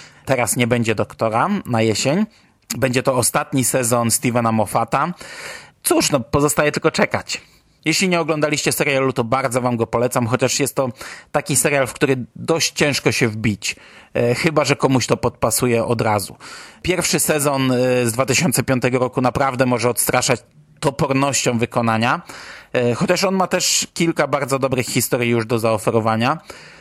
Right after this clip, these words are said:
Później oczywiście z tym wykonaniem jest coraz lepiej i na, na przykład gdyby zestawić ten pierwszy sezon z ósmym czy dziewiątym,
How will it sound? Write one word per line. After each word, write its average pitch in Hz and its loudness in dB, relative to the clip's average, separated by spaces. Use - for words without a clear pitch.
Później 196 0
oczywiście 170 0
z - -2
tym 165 0
wykonaniem 151 2
jest 131 -2
coraz 139 0
lepiej 156 0
i 127 2
na, 131 0
na 139 0
przykład 135 2
gdyby 135 0
zestawić 143 0
ten 123 0
pierwszy 147 0
sezon 123 0
z 117 -4
ósmym 151 0
czy 151 2
dziewiątym, 135 0